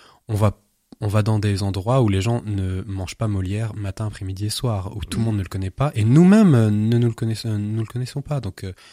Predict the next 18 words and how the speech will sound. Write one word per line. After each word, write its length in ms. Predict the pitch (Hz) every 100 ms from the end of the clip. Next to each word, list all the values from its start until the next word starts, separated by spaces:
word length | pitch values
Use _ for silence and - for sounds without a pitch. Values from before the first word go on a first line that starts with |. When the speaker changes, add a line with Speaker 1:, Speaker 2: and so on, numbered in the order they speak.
| _
Speaker 1:
c'était 200 | - -
pas 320 | 101 117 120 104
une 80 |
sorte 200 | 95 104
de 100 | 92
mé-, 220 | 95 101 104
d'un 160 | 101 95
mépris, 600 | 110 110 - 123 123 110
euh, 200 | 90 87
se 120 | -
dire, 200 | 95 92
on 120 | 95 98
est 40 |
en 100 | 98
itinérance, 540 | 98 - 92 92 104
du 100 | 92
coup, 240 | 92 107
euh, 100 | 101